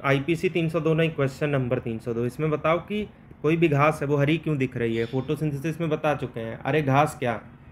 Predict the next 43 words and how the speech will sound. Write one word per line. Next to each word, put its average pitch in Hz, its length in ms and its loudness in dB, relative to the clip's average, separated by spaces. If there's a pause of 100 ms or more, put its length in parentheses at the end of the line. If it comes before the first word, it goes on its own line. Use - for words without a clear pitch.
(160)
जितने 147 340 0
भी 190 160 2
टाइप 160 300 2
के 175 60 -4
पौधे 147 340 0
या 165 120 2
शैवाल 143 440 0
हैं, 131 60 0
वो 147 200 2
हरे 151 200 4
क्यों 151 200 -4
दिखते 143 280 -6
हैं? 180 80 0
रीजन 143 300 0
सबका 131 300 -2
सेम 113 280 -2
है। 113 140 -8 (480)
अब 123 120 0
इसका 131 240 0
मतलब 170 300 0
ये 185 120 6
नहीं 185 220 2
कि 123 140 -2
नैरो 131 240 2
लैक 151 280 0
का 165 60 -6
ग्री-, 139 420 -4
हरा 135 200 2
पेंट 156 300 0
आप 160 180 2
ले 170 120 2
आओ 190 180 0
और 151 140 2
उसको 147 460 -4 (160)
इससे 135 240 -2
एसोसिएट 123 440 -2
कर 117 160 -4
दो। 113 120 0 (1200)
तीन 143 160 2
सौ 160 120 0
छब्बीस 156 360 0
में 180 140 2
बताओ 175 360 4